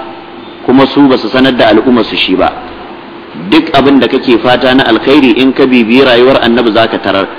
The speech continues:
Duk abin da ka bibici rayuwar manzo Allah sallallahu alaihi wasallam baka tarar da shi ba, kuma wani ya ce maka alkhairi ne, to wannan ba dai a maganar addini ba. In kwa ka yadda da shi, to ka munana wa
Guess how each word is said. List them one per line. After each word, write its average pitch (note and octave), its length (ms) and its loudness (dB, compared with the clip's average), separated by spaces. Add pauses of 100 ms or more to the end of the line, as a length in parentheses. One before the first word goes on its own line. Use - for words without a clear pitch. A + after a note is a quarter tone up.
(320)
Duk F#3 240 4
abin C#3 260 4
da B2 80 2
ka C#3+ 140 2
bibici B2+ 500 2
rayuwar C3+ 360 4
manzo B2 260 2
Allah B2+ 180 4
sallallahu B2 320 2
alaihi A#2 140 2
wasallam B2 180 0
baka A2 220 -2
tarar C#3 260 0
da A2+ 80 2
shi A2 200 -2
ba, A2 140 4 (540)
kuma C#3 240 4
wani D3 240 6
ya C3+ 80 2
ce C#3+ 160 2
maka C3 240 0
alkhairi A#2 560 2
ne, A2 180 2 (540)
to A2 80 -2
wannan A#2+ 320 2
ba A2 160 2
dai D#3+ 160 0
a C3 80 0
maganar A#2 400 0
addini G#2 400 -2
ba. - 640 -2
In E3 160 4
kwa D3+ 160 0
ka C#3 80 0
yadda A#2+ 320 2
da G#2+ 80 2
shi, D3+ 240 2 (320)
to G#2+ 160 0
ka B2 160 2
munana C3+ 400 4
wa A#2+ 80 4